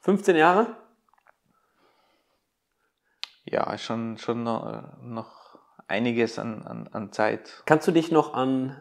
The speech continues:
Speaker 1: Silvester neunzehnhundertneunundneunzig erinnern?
Speaker 2: Natürlich, alle waren verrückt. Wir hatten, wir hatten bei der Feuerwehr Bereitschaft, weil alle Angst hatten, dass die Welt untergeht. Wir müssten, haben wirklich wegen diesem dummen Y two K Bug haben wir Bereitschaft gehabt.
Speaker 1: Kannst du das nochmal erklären, was da passiert ist?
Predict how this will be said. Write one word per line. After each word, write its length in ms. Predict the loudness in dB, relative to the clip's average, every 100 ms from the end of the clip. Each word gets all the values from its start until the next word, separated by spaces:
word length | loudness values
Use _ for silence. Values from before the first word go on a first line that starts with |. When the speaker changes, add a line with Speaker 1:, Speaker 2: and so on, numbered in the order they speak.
| -20
Speaker 1:
Silvester 720 | 0 4 6 4 4 2 2 2
neunzehnhundertneunundneunzig 1080 | 0 2 2 0 2 2 2 2 0 -2 -4
erinnern? 340 | -2 -4 -8 _ _ _
Speaker 2:
Natürlich, 580 | -18 -6 -6 -6 -10 -12 -2
alle 200 | 0 2
waren 120 | 2
verrückt. 380 | 2 0 0 4
Wir 120 | 4
hatten, 260 | 4 2 -8
wir 160 | 4 4
hatten 200 | 4 6
bei 100 | 8
der 120 | 8
Feuerwehr 460 | 6 6 6 4 4
Bereitschaft, 960 | 2 6 6 6 2 2 0 -12 -20 -20 -20 -20 -4
weil 140 | 0
alle 220 | 2 4 2
Angst 300 | -2 -2 0
hatten, 240 | 0 0
dass 120 | -4
die 120 | -2
Welt 200 | -2 0 -2
untergeht. 500 | -2 -4 -4 -8 -20 -20 -20
Wir 240 | -8 0 0
müssten, 460 | 0 -4 -8 -18 -8
haben 240 | -2 2
wirklich 360 | 2 2 -2 2
wegen 140 | 0
diesem 300 | 2 -2 0
dummen 420 | 2 2 2 0 4
Y 240 | 6 6
two 100 | 2
K 200 | 2 2
Bug 340 | 8 6 6 -2 -16 -20 -18
haben 140 | -8 -4
wir 120 | 0
Bereitschaft 460 | 2 2 2 -6 -6
gehabt. 300 | -10 -12 _ _
Speaker 1:
Kannst 180 | 4 4
du 40 |
das 60 | 4
nochmal 180 | 2 2
erklären, 320 | 4 4 4
was 120 | -2
da 60 | -2
passiert 300 | -4 -2 -2
ist? 180 | -4